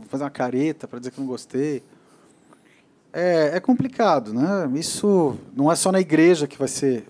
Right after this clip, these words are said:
utilizado, vai ser em todo lugar. Já pensou na sala de aula? Já, você vai avaliar o professor de acordo com as expressões dos alunos. Se os alunos começarem a não olhar muito, fazer cara feia, ficar só no celular,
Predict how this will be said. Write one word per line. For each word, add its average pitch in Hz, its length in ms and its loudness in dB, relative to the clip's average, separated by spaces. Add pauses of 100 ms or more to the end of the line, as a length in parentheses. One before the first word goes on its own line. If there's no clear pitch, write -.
utilizado, 123 480 -2
vai 123 100 -6
ser - 120 -6
em - 20 -6
todo 233 180 0
lugar. 139 360 0 (340)
Já - 120 -4
pensou - 200 0
na 247 80 2
sala 247 220 0
de 175 100 0
aula? 175 360 4
Já, 131 120 -12 (180)
você 147 240 -4
vai 196 140 2
avaliar 202 280 0
o 202 40 -2
professor 208 640 -6 (520)
de 170 100 -6
acordo 202 420 -2
com - 80 -10
as 202 80 -10
expressões 190 600 -8
dos 208 120 -4
alunos. 202 640 -2 (580)
Se - 60 -20
os - 60 -18
alunos 175 200 -6
começarem 190 380 0
a 175 40 -6
não 175 100 -8
olhar 165 260 2
muito, 170 500 -2
fazer 151 220 -10
cara 156 200 -2
feia, 170 500 -4
ficar 165 220 -12
só 170 140 -10
no 160 80 -6
celular, 165 640 -4